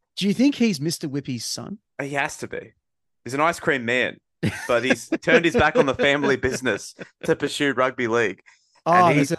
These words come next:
Speaker 1: there's a miniseries in there.
Speaker 2: <laughs> There has to be. Taane Milne's playing in the forward pack, as he does sometimes at international level, uh, to surprisingly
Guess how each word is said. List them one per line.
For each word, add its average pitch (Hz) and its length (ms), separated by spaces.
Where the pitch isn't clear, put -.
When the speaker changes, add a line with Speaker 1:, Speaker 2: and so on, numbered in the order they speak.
Speaker 1:
there's 156 180
a 156 40
miniseries 151 640
in 127 140
there. 120 360
Speaker 2:
<laughs> - 60
There 151 120
has 160 220
to 139 80
be. 98 160
Taane 160 320
Milne's 143 200
playing 139 180
in 127 60
the 117 80
forward 123 260
pack, 127 260
as 113 160
he 113 120
does 120 320
sometimes 117 600
at 113 120
international 117 480
level, 120 360
uh, 160 280
to 269 280
surprisingly 415 840